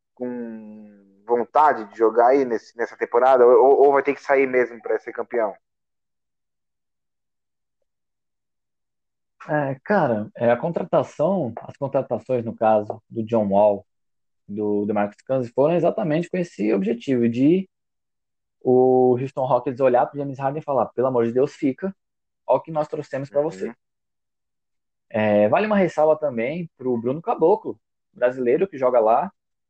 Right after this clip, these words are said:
Speaker 2: na última partida fez doze pontos, grande Bruno Caboclo, continue voando. É, cara, é complicado, a motiva-, a gente não sabe o que motiva, é, cada jogador, né, cara, é, é complicado.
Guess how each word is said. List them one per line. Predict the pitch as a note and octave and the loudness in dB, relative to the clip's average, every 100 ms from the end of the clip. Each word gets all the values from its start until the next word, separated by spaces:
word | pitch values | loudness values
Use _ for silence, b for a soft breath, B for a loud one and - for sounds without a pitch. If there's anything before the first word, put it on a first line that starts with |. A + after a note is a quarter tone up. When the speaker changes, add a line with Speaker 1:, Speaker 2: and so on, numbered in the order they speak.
| _ _ _ | _ _ _
Speaker 2:
na | A#2 | -4
última | C3 B2+ | -2 0
partida | C3 - C3 | 0 -2 -6
fez | B2 B2 | -6 -4
doze | B2+ D3 | -2 -2
pontos, | D3 A#2+ D#3 G#3 _ _ | -2 -4 -4 -6 _ _
grande | A2 A2 A#2+ A2 | -8 -6 -6 -4
Bruno | A2+ A2+ | -8 -4
Caboclo, | B2+ C3 F#3 G#3 F#3+ _ | -2 0 0 -2 -20 _
continue | C#3 - C#3 D#3+ | -20 -16 -10 -6
voando. | D#3 A2 F#3+ _ _ - B B B B _ _ _ - | -4 -4 -6 _ _ -20 B B B B _ _ _ -4
É, | A2 G#2+ G#2+ G#2+ G#2+ G2+ G2 - _ _ _ _ - | 0 2 2 2 2 2 -2 -6 _ _ _ _ -6
cara, | G3+ F3+ | 0 0
é | |
complicado, | F#3 F#3 F#3 A#2+ A2 | -2 -4 -4 -2 0
a | A2 | 0
motiva-, | C3+ D#3+ D#3+ - _ _ _ - | -4 -6 -8 -8 _ _ _ -10
a | D3+ | -8
gente | D#3 | -6
não | F#3 | -6
sabe | - D#3 D#3 B2 - _ | -2 0 0 -6 -10 _
o | _ | _
que | B2 | -14
motiva, | A#2 A#2 - B2+ A2+ F#2+ - _ _ _ _ _ _ _ - | -12 -12 -6 -4 -2 -6 -10 _ _ _ _ _ _ _ -4
é, | G2 | -4
cada | - G#2+ | 0 0
jogador, | G#2+ G#2 G#2 F#2+ F2+ | 2 2 0 -2 -6
né, | F#2+ F#2+ | -6 -10
cara, | F#2 F2 F2+ | -12 -12 -10
é, | G2+ C#3+ - | -10 -10 -8
é | G#2+ G#2 G#2 | -6 -4 -4
complicado. | C3 C#3+ D3 F#2+ F2+ | -6 -6 -2 -2 -4